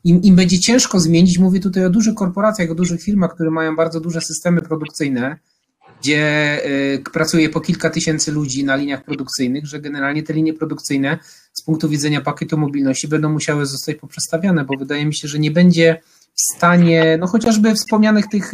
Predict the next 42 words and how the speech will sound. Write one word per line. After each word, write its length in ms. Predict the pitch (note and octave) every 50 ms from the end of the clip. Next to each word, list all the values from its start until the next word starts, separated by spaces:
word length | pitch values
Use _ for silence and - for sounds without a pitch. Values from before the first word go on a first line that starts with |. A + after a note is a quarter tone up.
| G3+ F3+ F3+
półtorej 340 | - G3+ G3 G#3 G3 G3 F#3+
tonówek, 540 | G3+ G3 G#3 A3 F3 C#3+ C3 B2 - - _ _ _ _ _ _ _ -
e, 60 | C3+ C3+ C3+ C3+ C#3 C#3 C#3 C#3 C#3+ C#3+ C#3+ C#3+ C#3+ C#3
załadować, 680 | D#3 D#3 D3+ D3+ D3+ D#3+ D3+ D3 C#3+ C3+ - - - D3+
nie 160 | C#3+ C#3 C3+
wiem, 160 | C3+ B2+ B2+
w 60 | -
Polsce, 440 | _ D#3 D3+ D3+ - - D#3+ C#3+ C#3 C#3 - - - _ _ _ -
e, 240 | B2+ C3 B2+ C3+ C3+ C3+
chociażby 360 | D#3 D3 D3+ C#3 C3 C#3 C#3+
w 100 | C#3 -
Oplu 260 | E3 D#3+ - D#3+ C#3
w 40 | C3+
Gliwicach 600 | C3 C3+ C#3+ C#3 C3+ C3+ - - D3+ E3 E3+ -
i 220 | D3 D3+ C#3+ C#3+ D3
następnego 520 | D3 C#3+ - - D3 D3 D#3 C#3+ D3 D3+
dnia 240 | C#3 C#3+ D3 C#3+ C#3
rano 240 | D3 D3 D3 C#3+ C#3
być, 340 | C#3 C#3+ C#3 - - -
e, 340 | D3 C#3+ C#3+ C#3+ C#3+ C#3+ C#3+
w 60 | C#3
Düsseldor-, 480 | - D3 - - D#3 D3 D3+ - - D#3+
Düsseldorfie 600 | D3+ E3 D#3+ - D#3 D3+ C#3+ - G#2+ G#2+ - G#2+
na 100 | G#2+ G#2
przykład, 400 | G#2 - G#2+ - - G#2+ G#2 -
nie? 220 | D#3+ F#3+ A#3 A3+ - _ _ _ _ - _ _ _ -
E, 200 | C3 C#3 C#3 C#3
gdzie 380 | C3 B2+ D3+ D#3 D#3 D#3 D3+
ten 220 | D3+ D#3+ D3 D3 C#3+
towar, 380 | D3+ D3 D3 D3+ D3 D3 C#3+
e, 340 | B2+ B2+ C3+ C3+ C3+ C3+ C#3
musi 240 | C#3 C#3+ C3+ - C#3+
dojechać 460 | C#3 C#3 C#3 D3 F3 G#3+ G3+ F3+ F3+
i 40 | F3
od 80 | D#3+
razu 240 | E3 E3 D#3+ D#3+ D#3
jest 200 | D#3 D3+ D3 C#3
na 80 | D3+ C#3+
linię 240 | C#3+ C#3 C#3 B2+ -
pakowany, 520 | B2+ A#2+ - B2+ A#2+ A2+ G2 F#2 F2+ F#2+
nie? 160 | A#2 D3+ F3 E3+
Więc, 440 | F3 F3 F3 F3+ - - - -